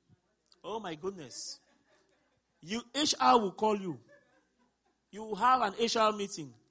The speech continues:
emergency intervention. And you'll be shaking. Why? Because it's not passed through the right channels. Let us be excellent in what we do. God wants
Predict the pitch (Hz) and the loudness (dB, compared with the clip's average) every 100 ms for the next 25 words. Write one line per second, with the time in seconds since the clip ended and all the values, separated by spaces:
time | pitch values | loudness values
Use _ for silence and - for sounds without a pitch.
0 | - 185 208 214 233 220 233 202 185 175 | -18 -10 -6 -4 -6 -8 -12 -8 -6 -2
1 | 202 196 - 123 113 _ _ _ _ _ | -2 0 -2 -4 -12 _ _ _ _ _
2 | _ _ _ _ _ _ _ _ _ _ | _ _ _ _ _ _ _ _ _ _
3 | _ _ _ _ _ _ - 190 202 202 | _ _ _ _ _ _ -8 -6 -4 -6
4 | 196 - 320 - 151 113 _ _ - 247 | -4 -4 -6 -10 -18 -20 _ _ -8 -8
5 | 214 135 _ _ _ _ _ - 185 190 | -8 -14 _ _ _ _ _ -16 -12 -12
6 | 175 190 202 196 - 170 147 147 160 160 | -12 -16 -12 -10 -8 -8 -10 -8 -10 -10
7 | - _ _ _ _ _ _ - - 226 | -16 _ _ _ _ _ _ -20 -18 -16
8 | 175 135 _ _ _ _ _ _ _ _ | -18 -20 _ _ _ _ _ _ _ _
9 | _ _ _ _ _ _ _ _ - 220 | _ _ _ _ _ _ _ _ -12 -8
10 | 214 170 180 - 208 - 226 220 208 185 | -8 -10 -16 -12 -6 -6 -4 -8 -10 -12
11 | 180 196 170 156 175 165 120 _ _ - | -12 -12 -14 -14 -8 -10 -10 _ _ -20
12 | - _ 135 208 233 202 214 214 - | -20 _ -8 -4 -4 -4 -12 -10 -10